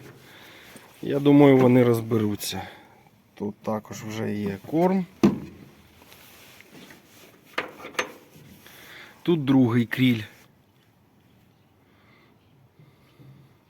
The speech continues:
Він також, ну, молоді ще. Але якраз, е,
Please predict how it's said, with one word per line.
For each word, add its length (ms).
Він 180
також, 580
ну, 160
молоді 460
ще. 260
Але 800
якраз, 920
е, 400